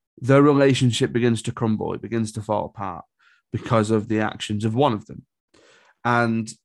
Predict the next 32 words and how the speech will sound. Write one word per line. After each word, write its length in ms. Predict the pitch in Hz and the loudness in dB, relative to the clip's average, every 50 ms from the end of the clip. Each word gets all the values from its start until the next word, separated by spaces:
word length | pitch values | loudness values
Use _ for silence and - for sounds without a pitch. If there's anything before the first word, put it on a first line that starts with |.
| _ _ | _ _
the 60 | - 117 | -18 -18
film 480 | - - - 151 165 165 156 147 135 | -8 -2 0 2 2 2 2 0 0
then 420 | 131 131 123 120 117 113 113 - - _ _ | 0 0 0 -2 -2 -4 -6 -8 -10 _ _
does 160 | - 123 113 120 | -10 -8 -6 -6
a 60 | 117 | -4
really 340 | 123 139 143 147 147 143 139 | -2 -2 -2 -2 -2 -2 -4
interesting 420 | 127 120 120 110 - 117 110 107 | -4 -6 -8 -10 -10 -12 -12 -10
thing 220 | 110 107 104 104 | -8 -8 -8 -6
where 120 | 104 104 - | -6 -6 -6
it 200 | - 107 110 - | -8 -10 -4 0
delves 360 | 123 113 113 113 110 110 107 | 2 2 2 2 0 -2 -4
deep 400 | 104 - 120 120 120 - - _ _ | -4 -2 -2 0 0 -2 -6 _ _
into 600 | 113 113 110 110 107 107 - - 107 107 104 101 | -2 0 0 0 -2 -2 -4 -4 -4 -4 -4 -6
psyche, 600 | - - - 117 110 117 110 110 - 123 131 147 170 | -8 -4 -2 0 0 0 -2 -2 -2 -2 -2 -2 -4
it 260 | - - 62 - - | -6 -12 -14 -10 -8
delves 340 | 117 113 113 113 113 110 104 | -6 -4 -4 -4 -4 -6 -6
deep 320 | 107 117 113 117 113 - | -4 -4 -2 -2 -2 -2
into 560 | 107 113 110 107 107 - 107 104 104 104 104 107 - _ - - - _ _ _ _ _ _ _ | -2 -2 -2 -2 -2 -4 -4 -4 -4 -4 -6 -8 -12 _ -20 -20 -20 _ _ _ _ _ _ _
teenage 460 | - - 123 120 117 113 113 - - - | -2 0 2 2 4 2 0 -2 -4 -6
angst 540 | 95 104 110 120 139 135 - - - - - - | -6 -4 -2 -2 -4 -4 -6 -8 -12 -12 -6 -2
almost, 600 | 117 135 135 135 131 131 135 135 127 - - 113 | 0 0 2 2 2 2 2 2 0 -2 -4 -6
and 80 | 110 | -6
it 100 | 104 - | -4 -2
delves 300 | - 117 117 113 113 107 | -2 0 0 0 -2 -4
deep 280 | - 117 117 113 110 113 | -4 -4 -4 -4 -4 -4
into 520 | 110 107 107 - 113 110 110 110 110 110 | -6 -6 -6 -6 -6 -4 -4 -4 -6 -6
this 260 | 110 117 107 - - | -6 -8 -8 -6 -4
idea 480 | - 113 113 117 110 113 123 120 110 113 | -2 -2 -2 -2 -2 0 0 0 2 0
again 400 | 113 110 135 127 113 110 113 120 | 0 0 0 0 0 0 -2 -4
from 240 | 120 - - 117 127 | -6 -6 -6 -4 -4
the 80 | 135 | -4
blurb 460 | 123 127 127 120 110 98 101 104 107 | -4 -4 -4 -4 -4 -4 -6 -10 -12